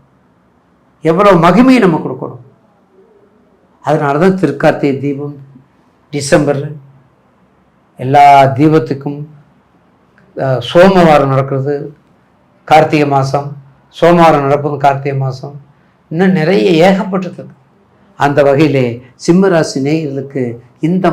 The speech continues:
மாசத்துல சுப பலனை கொடுக்கும் என்பதுல மாற்று கருத்து அல்ல. அப்ப யாரை நம்ம வழிபாடு பண்ணணும்? நிச்சயமாக பஞ்சமூர்த்தி, பஞ்சாட்சர மந்திரங்கள், பஞ்சமூர்த்தி, பஞ்சாட்சர மந்திரங்கள், பைரவர்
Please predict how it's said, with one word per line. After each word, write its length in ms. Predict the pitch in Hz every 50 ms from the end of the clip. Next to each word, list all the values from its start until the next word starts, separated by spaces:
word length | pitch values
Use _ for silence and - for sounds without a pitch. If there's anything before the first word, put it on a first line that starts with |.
| 147 147
மாசத்துல 460 | 156 156 - 170 - - - 143 139 139 135 127 - - _ _ - -
சுப 240 | - 208 185 185 190 185 -
பலனை 340 | 185 165 165 160 160 160 156 151 -
கொடுக்கும் 340 | 143 143 143 135 143 139 131
என்பதுல 340 | 123 120 117 120 120 117 117 117 113 - _ _ _ _ -
மாற்று 260 | 131 139 143 - - - -
கருத்து 260 | 127 113 - - - - - -
அல்ல. 200 | 107 104 101 104 107 104 101 104 _ _ _ _ _ _ _ _
அப்ப 140 | 147 - 170 151 131 135
யாரை 200 | 151 185 202 196 185
நம்ம 140 | - 156 151 143
வழிபாடு 300 | 139 160 170 156 147 143 139 139
பண்ணணும்? 400 | 135 135 131 127 127 127 127 131 135 - - _ _ _ 139
நிச்சயமாக 560 | 135 135 - - 180 175 151 143 135 131 120 120 120 117 120 - - - - _ _ _
பஞ்சமூர்த்தி, 920 | 131 135 156 160 156 - 180 180 190 185 185 - - - - - 127 110 104 107 - _ _ _ _ _ _ _ _ - - _ _ _ -
பஞ்சாட்சர 560 | 139 147 143 147 175 170 - 170 - 156 147 143 123 120
மந்திரங்கள், 580 | 120 123 120 135 131 120 110 104 107 104 104 98 - _ _ _ _ _ _ _ _ _ _ _ _ _ _ _ _
பஞ்சமூர்த்தி, 640 | 123 139 151 135 170 175 170 143 131 - - - 123 117 -
பஞ்சாட்சர 480 | 127 120 131 151 165 151 - - 143 135 123 117
மந்திரங்கள், 480 | 110 107 120 113 107 104 107 107 107 101 92 92 _ _ _ _ _ _ _ _ - _ _ _ 127
பைரவர் 480 | 139 143 147 165 170 180 160 160 160